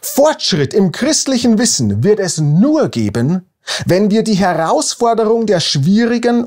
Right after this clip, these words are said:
oder abstoßenden Lehren annehmen. Ein liberales Christentum, das sich frei sieht, den Glauben zu ändern, wann immer er uns verwirrend oder abstoßend erscheint,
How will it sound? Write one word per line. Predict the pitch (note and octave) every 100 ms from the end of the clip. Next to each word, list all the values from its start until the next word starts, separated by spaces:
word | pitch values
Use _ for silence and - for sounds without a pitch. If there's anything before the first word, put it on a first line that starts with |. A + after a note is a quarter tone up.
| -
oder | G#3 C4 C#4 - -
abstoßenden | A3+ - - A3 G#3+ G#3+ G#3 G3+ F#3
Lehren | D#3 E3+ E3 F3 F3 -
annehmen. | C#3+ F#3 G3 C3+ G2+ F2+ - - _ _ - - - - -
Ein | D#3+ F3+ F#3 -
liberales | C3 C#3+ E3 C#4+ F4+ A#3 G3 F3+ G#3 A#3+ F#3 -
Christentum, | - A#3+ - D3 - B2+ D3 A#3 A#3+ - - -
das | D#3+ D#3+
sich | G3+ -
frei | - D3+ D3+ F#3 E4
sieht, | - D3 - - - - -
den | F#3+ F3+ D3
Glauben | F3 G#3+ B3+ A#3+
zu | - G3+
ändern, | G3+ B3 A3 G3+ G3+ A2
wann | E3+ E3+
immer | A#3+ A#3+ G#3+
er | F3+ F#3
uns | F3 -
verwirrend | - D3+ C3 B3+ A#3 G3 F3+ - -
oder | C4 C#4+ C4
abstoßend | A#3 A#3 - G#3+ G3+ G3+ F#3
erscheint, | E3+ - D3+ D3 D3+ -